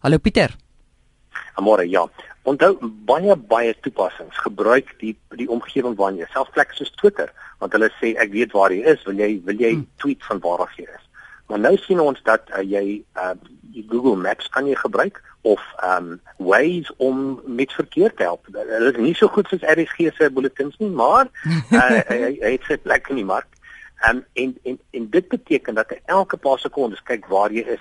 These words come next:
Speaker 2: en dan ook jou posisie, eh, aan die netwerk deurstuur. So sy is heeltemal reg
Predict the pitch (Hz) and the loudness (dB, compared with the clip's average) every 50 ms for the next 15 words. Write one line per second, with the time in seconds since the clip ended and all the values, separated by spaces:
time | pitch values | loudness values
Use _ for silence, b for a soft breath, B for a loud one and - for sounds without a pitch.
0 | - - 143 156 139 127 - - 165 160 - - _ 101 104 123 180 233 220 190 | -8 -8 -6 -2 -2 -2 -4 -2 -4 -4 -4 -4 _ -6 -6 -4 -4 -4 -6 -8
1 | - _ _ - 113 104 107 104 - - - - _ b b b b _ _ - | -14 _ _ -10 -8 -6 -8 -10 -10 -12 -20 -20 _ b b b b _ _ -2
2 | 104 107 104 104 - - _ - 120 120 113 107 101 101 107 - - 104 92 87 | 0 0 0 -2 -6 -14 _ -8 -8 -6 -6 -6 -6 -6 -8 -6 -6 -6 -6 -6
3 | 85 90 90 87 - _ - 85 - - 120 - - 123 - - - 107 113 165 | -6 -8 -8 -8 -8 _ -18 -20 -14 -14 -12 -6 -6 -6 -6 -6 -8 -6 -4 -4
4 | 175 - 254 254 254 214 - - 160 - - - | -4 -4 -4 -2 -2 -2 -2 -2 -4 -6 -10 -14